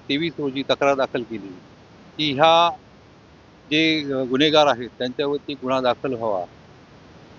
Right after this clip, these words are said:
दोन हजार चोवीस मध्ये मी एसपी अहमदनगर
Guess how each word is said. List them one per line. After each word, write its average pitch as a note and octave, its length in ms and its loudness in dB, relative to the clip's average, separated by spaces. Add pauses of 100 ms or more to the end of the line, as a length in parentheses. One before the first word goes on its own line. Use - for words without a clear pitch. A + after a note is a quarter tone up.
(500)
दोन D3 80 2
हजार D#3+ 160 4
चोवीस D#3+ 300 0
मध्ये D#3 380 -2 (600)
मी D#3 360 -2 (1000)
एसपी D3 280 2
अहमदनगर D3+ 580 0